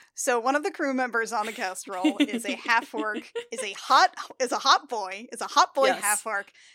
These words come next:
Speaker 1: named
Speaker 2: Hot
Speaker 1: Lachlan, who is
Speaker 2: boy!
Speaker 1: from <laughs> Hot boy! the sign says hot boy. Uh,
Speaker 2: Mm-hmm.
Speaker 1: he is from Eberron, which again is a campaign that I love. I love that <laughs> setting.
Speaker 2: Yes.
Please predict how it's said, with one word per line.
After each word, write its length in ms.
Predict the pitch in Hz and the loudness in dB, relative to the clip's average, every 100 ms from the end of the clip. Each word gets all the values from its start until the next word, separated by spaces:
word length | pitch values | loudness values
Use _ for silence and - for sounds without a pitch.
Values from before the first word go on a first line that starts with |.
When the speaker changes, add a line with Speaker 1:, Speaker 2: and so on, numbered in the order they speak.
| _ | _
Speaker 1:
named 200 | 214 220 | -14 -10
Speaker 2:
Hot 360 | 214 233 415 427 | -2 4 4 4
Speaker 1:
Lachlan, 220 | 392 453 | 0 2
who 140 | 508 523 | 4 4
is 140 | 466 | 4
Speaker 2:
boy! 40 | |
Speaker 1:
from 240 | 294 254 247 | 4 2 0
<laughs> 60 | - - - - | -6 -6 -6 4
Hot 200 | 339 - | 4 4
boy! 1600 | 415 427 403 370 359 381 403 440 453 - _ _ _ _ _ - _ - - | 4 8 8 8 8 10 10 8 2 -10 _ _ _ _ _ -20 _ -20 -14
the 80 | |
sign 240 | 254 269 240 | -6 -4 -4
says 160 | 254 - | -6 -2
hot 260 | 320 320 | -2 -2
boy. 160 | - - - _ - - - _ _ _ | -6 -14 -16 _ -20 -20 -20 _ _ _
Uh, 240 | 220 214 214 | -2 0 0
Speaker 2:
Mm-hmm. 80 | 202 _ - _ | -4 _ -20 _
Speaker 1:
he 180 | 220 277 | -10 -8
is 140 | 262 | -8
from 260 | - 277 285 | 0 0 2
Eberron, 640 | 269 254 226 208 196 220 | 2 0 0 -2 -2 -6
which 180 | 220 226 | -10 -12
again 380 | 240 233 214 208 | -10 -6 -6 -6
is 160 | 233 | -10
a 40 | 247 | -10
campaign 640 | - 285 302 - 226 226 220 | -10 -10 -10 -12 -12 -10 -10
that 220 | 202 190 | -8 -8
I 200 | - 180 | -8 -8
love. 400 | 190 208 254 220 | -8 -2 -2 -2
I 100 | 196 | -6
love 220 | 208 196 185 | -6 -8 -6
that 180 | 190 | -8
<laughs> 0 | |
setting. 520 | - 247 247 - - - - _ _ - - | -6 -6 -6 -10 -14 -16 -20 _ _ -20 -8
Speaker 2:
Yes. 480 | 214 175 - - | -6 -4 -4 -6